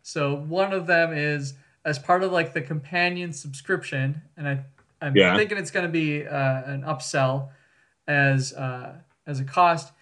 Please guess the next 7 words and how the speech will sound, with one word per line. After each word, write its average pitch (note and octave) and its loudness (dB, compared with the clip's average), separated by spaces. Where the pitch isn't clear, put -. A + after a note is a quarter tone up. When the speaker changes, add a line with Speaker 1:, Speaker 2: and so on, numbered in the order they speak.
Speaker 1:
is C#3+ -2
that C#3+ 2
you E3+ -2
will E3+ 0
get D#3+ -2
access F3 0
to C#3 -4